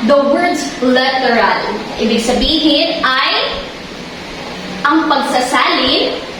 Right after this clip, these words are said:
ay talagang salita sa salita rin. So, meron silang pagkakatulad sa unang metodo ng pagsasalin, class. Nagkakaintindihan lang ba?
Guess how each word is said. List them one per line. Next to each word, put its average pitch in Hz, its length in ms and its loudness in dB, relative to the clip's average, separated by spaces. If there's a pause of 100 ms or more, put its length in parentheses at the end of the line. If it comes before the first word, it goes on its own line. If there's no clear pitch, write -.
(140)
ay 302 160 0
talagang 294 680 2
salita 269 600 0
sa 262 100 0 (100)
salita 220 400 2
rin. 226 240 2
So, 254 240 2
meron 277 400 4
silang 269 440 2
pagkakatulad 247 1080 0
sa 262 120 0 (240)
unang 247 360 4
metodo 220 400 4
ng 208 200 0
pagsasalin, 214 720 0
class. - 200 0 (320)
Nagkakaintindihan 254 1200 0
lang 208 200 2
ba? 208 200 2